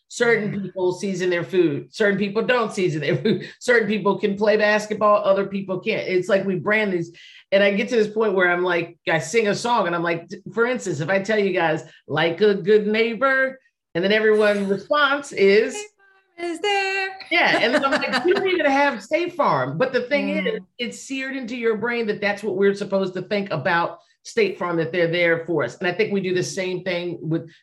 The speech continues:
Speaker 1: gender norms,
Speaker 2: Yeah.
Speaker 1: right? That, you know, you hit it, uh, pink and, you know, there's, um, you'll appreciate this. Bob Jones University, a Christian, uh, university,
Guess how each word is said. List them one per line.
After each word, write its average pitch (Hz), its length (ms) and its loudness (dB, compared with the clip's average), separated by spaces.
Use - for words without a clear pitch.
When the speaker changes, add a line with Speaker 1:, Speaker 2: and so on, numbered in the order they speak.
Speaker 1:
gender 180 380 2
norms, 151 520 -2
Speaker 2:
Yeah. 202 120 -10
Speaker 1:
right? 170 340 0
That, 165 320 0
you 175 80 2
know, 165 240 2
you 170 300 -2
hit 185 240 0
it, - 260 -4
uh, 143 200 -2
pink 202 340 -4
and, 160 260 0
you 175 120 0
know, 160 120 0
there's, 170 200 -2
um, 147 400 -2
you'll 175 140 0
appreciate 147 380 -6
this. 147 160 -6
Bob 185 240 2
Jones 180 300 2
University, 170 580 -4
a 131 160 -8
Christian, 156 540 -6
uh, 139 500 -2
university, 147 680 -6